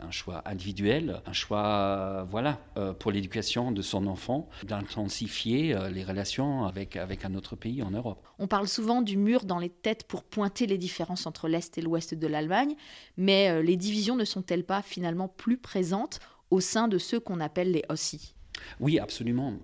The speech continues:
Speaker 1: Et je pense que c'est aussi très lié avec, euh, les expériences, euh, des individus et des familles, euh, dans les années, euh, de la réunification, parce que là aussi déjà, euh, l'Allemagne d'Est, R D A, était divisée. Donc il y avait une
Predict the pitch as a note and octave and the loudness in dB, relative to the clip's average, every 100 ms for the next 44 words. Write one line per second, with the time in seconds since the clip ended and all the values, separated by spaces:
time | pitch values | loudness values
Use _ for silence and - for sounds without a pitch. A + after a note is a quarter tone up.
0 | - A2 G#2+ G2+ G2 F#2+ - - - G#2+ | -4 0 2 2 0 -4 -4 -4 0 0
1 | G#2 - - - - D#3 C3+ A#2 A2 B2+ | 0 -4 -6 -4 0 2 2 0 -2 0
2 | C3 G2+ F2+ G2+ - G2+ F2 F2+ F#2 G#2 | 2 0 2 -2 -2 -6 -4 -4 -2 0
3 | G2+ G#2+ - G2 G2 A#2+ C#3+ - F#2 F2 | 2 0 -2 0 0 0 -4 -8 -6 -8
4 | - F2+ F2+ G2+ G2+ F#2+ F#2 A2+ A#2+ F2 | -8 -6 -2 0 0 -2 -4 -2 -2 0
5 | F#2 - G2 G2 B2+ B2+ E2+ D#2+ D#2 - | -4 -4 -2 0 0 0 0 -2 -6 -8
6 | - F#2 F#2+ F2+ F2+ F#2 F2 F2 F2+ F2+ | -10 -2 2 4 4 2 0 0 0 0
7 | F#2+ G2 G#2 F#2+ F2 F2 F2 E2+ E2+ F2 | 2 4 4 2 0 -4 -6 -6 -8 -8
8 | E2+ F2 F#2+ F#2+ F#2 - - F#2+ - A#2+ | -10 -10 -8 -8 -8 -12 -8 -6 -4 -4
9 | C#3 - F#2+ - F2+ G2 A#2+ A#2 - - | -4 -6 -10 -6 -2 0 0 0 -2 -4
10 | E2 F2 - - - - F#2+ F2+ F2 E2+ | -4 -6 -10 -16 -20 -16 -8 -6 -4 -4
11 | F2 F2 F2+ F#2 F2+ G2 - F#2 F#2 F2+ | -4 -4 -2 -2 -2 -2 -4 -6 -4 -2
12 | F#2+ E2 F#2 F2 F2+ G2+ G2+ F#2 - - | -2 -4 -6 -6 -4 -2 -2 -2 -6 -8
13 | F#2 F#2 - F#2 F#2 F2+ F2 - - D#3+ | -8 -8 -10 -6 -6 -4 -6 -6 0 4
14 | D3+ C3 | 4 2